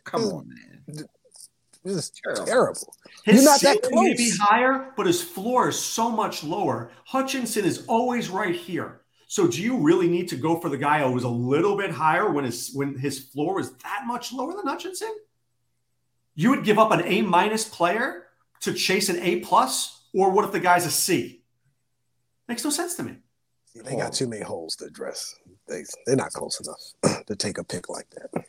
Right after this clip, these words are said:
Speaker 3: Okay, who had the worst draft last night?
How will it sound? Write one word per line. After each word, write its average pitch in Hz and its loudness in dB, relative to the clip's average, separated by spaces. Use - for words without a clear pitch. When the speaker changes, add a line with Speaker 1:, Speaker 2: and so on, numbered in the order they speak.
Speaker 3:
Okay, 147 -2
who 208 -4
had 156 2
the 139 -2
worst 143 -2
draft 123 0
last 113 -6
night? 110 -10